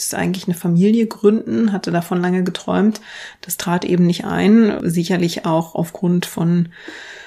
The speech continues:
Jogisches insgesamt sehr zögerlichem Verhalten innerhalb dieser Beziehung. Und danach war sie irgendwie politisch so engagiert, dass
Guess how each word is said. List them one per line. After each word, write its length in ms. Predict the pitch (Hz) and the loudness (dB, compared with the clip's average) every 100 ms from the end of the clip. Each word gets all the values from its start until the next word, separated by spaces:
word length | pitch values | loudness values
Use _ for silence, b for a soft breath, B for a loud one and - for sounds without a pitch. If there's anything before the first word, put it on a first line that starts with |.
| B B _ | B B _
Jogisches 760 | 175 170 175 185 175 - - - | 0 0 0 -2 -4 -6 -8 -12
insgesamt 800 | - - 185 185 180 170 165 | -12 -4 -2 -2 -4 -4 -2
sehr 160 | - 170 | -2 -4
zögerlichem 1040 | - - 202 214 175 180 - 180 170 170 165 | -4 0 4 4 2 0 -2 -2 0 -2 -2
Verhalten 680 | 170 160 170 185 185 175 | -4 -4 -2 -2 0 -2
innerhalb 460 | - 170 165 170 170 | -2 -2 -2 -4 -6
dieser 580 | 175 170 180 - - 208 | -6 -4 -4 -6 -8 -10
Beziehung. 680 | 190 170 - 175 175 196 208 | -10 -8 -2 2 4 4 0
Und 300 | 180 170 170 _ _ - - | 0 -2 -2 _ _ -10 -6
danach 500 | 160 165 165 165 - | -2 -2 -4 -4 -2
war 140 | 170 | -2
sie 100 | 175 | 0
irgendwie 200 | 170 156 | 0 -2
politisch 420 | - 175 170 - | -2 -6 -4 -4
so 120 | - | -4
engagiert, 460 | - 165 165 170 165 | -2 0 0 0 0
dass 320 | 170 - - | -4 -4 -6